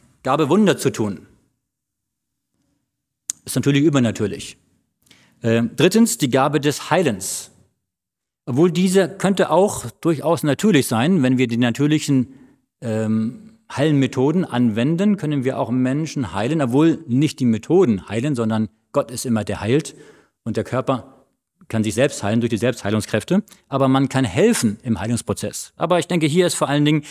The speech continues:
das Heilen gemeint, was auch damals Jesus getan hat, indem er Menschen durch Wunderheilung geheilt hat oder auch die Apostel.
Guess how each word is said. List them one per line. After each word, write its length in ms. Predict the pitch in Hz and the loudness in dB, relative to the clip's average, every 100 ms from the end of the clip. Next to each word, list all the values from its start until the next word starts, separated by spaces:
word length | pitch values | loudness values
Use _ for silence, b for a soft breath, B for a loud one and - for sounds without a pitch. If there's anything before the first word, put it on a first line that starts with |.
| B B | B B
das 180 | 135 - | -8 -4
Heilen 240 | 147 175 | -2 0
gemeint, 400 | 160 135 139 170 | 2 2 2 0
was 140 | 139 131 | -2 -4
auch 80 | |
damals 400 | 110 131 151 160 | -4 -2 -2 -2
Jesus 300 | 123 165 196 | 0 0 0
getan 340 | - 151 151 156 | -4 -4 -2 -2
hat, 160 | 170 | -4
indem 240 | 143 117 117 | -4 -4 -2
er 60 | |
Menschen 480 | 110 120 135 147 135 b b b | -2 -4 -4 -6 -6 b b b
durch 160 | - 98 | -10 -2
Wunderheilung 640 | 170 196 104 117 135 180 | 0 2 0 0 -2 -4
geheilt 400 | 123 107 135 - | -6 -8 -10 -10
hat 140 | 156 | -10
oder 220 | 123 113 | -8 -6
auch 240 | 117 127 - B B | -4 -4 -6 B B
die 60 | - | -6
Apostel. 460 | 110 202 - 92 | -2 -2 -2 -10